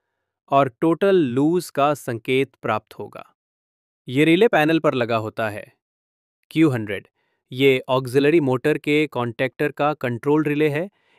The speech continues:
इस रिले के एनर्जाइज होने पर ऑक्सिलरी मोटर के इलेक्ट्रोमैग्नेटिक कॉन्टैक्टर बंद हो जाते हैं, इसलिए लोको के एनर्जाइज होने पर इस रिले का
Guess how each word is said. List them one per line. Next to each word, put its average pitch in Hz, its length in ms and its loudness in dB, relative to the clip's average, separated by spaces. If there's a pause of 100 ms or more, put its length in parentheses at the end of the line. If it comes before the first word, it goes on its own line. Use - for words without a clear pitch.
(140)
इस 196 220 0
रिले 156 300 0
के 180 340 -2
एनर्जाइज 127 640 0
होने 135 240 -2
पर 147 320 0 (240)
ऑक्सिलरी 143 560 -2
मोटर 147 380 -2
के 143 360 -4 (360)
इलेक्ट्रोमैग्नेटिक 143 1800 -2 (280)
कॉन्टैक्टर 131 720 -2 (280)
बंद 127 300 0
हो 120 120 -2
जाते 110 340 -4
हैं, 104 240 -14 (640)
इसलिए 135 460 0
लोको 135 440 2
के 165 340 -2 (340)
एनर्जाइज 139 640 0
होने 147 280 0
पर 127 300 -2 (360)
इस 214 260 -2
रिले 151 300 0
का 156 280 -2